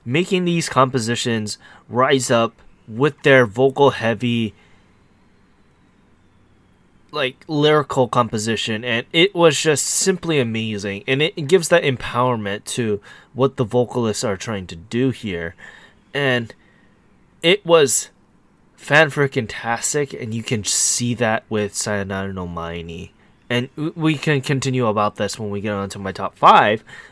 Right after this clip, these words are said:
but a lot of my songs end up being these kind of styles where it was very, very powerful and inspirational compositions. But with that, what was your honorable mentions, Gray?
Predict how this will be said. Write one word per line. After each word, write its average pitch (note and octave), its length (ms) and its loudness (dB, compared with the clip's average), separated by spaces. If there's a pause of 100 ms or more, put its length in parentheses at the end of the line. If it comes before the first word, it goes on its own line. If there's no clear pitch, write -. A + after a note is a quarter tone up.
(100)
but A2+ 240 2 (500)
a B2+ 80 8
lot D#3+ 240 10
of E3 80 4
my C3+ 140 2
songs A2 320 -2
end A2 200 -2
up A#2+ 120 0 (120)
being B2+ 520 -2
these A#2+ 260 -2
kind G#2 260 -6
of F#2+ 120 -4
styles F2+ 680 -2
where F#2 300 -8 (320)
it A2+ 180 -10
was G2 460 -4 (140)
very, E3 420 2
very C3 340 4
powerful C3+ 800 4
and A#2+ 160 0 (120)
inspirational A#2 920 0 (220)
compositions. F2 960 -8 (880)
But E2+ 220 -8 (140)
with D3 180 2
that, G3 160 8
what G3 180 6
was G3 160 8
your G#3 280 6 (520)
honorable B2 380 4
mentions, G#2+ 380 -6
Gray? A2 180 -6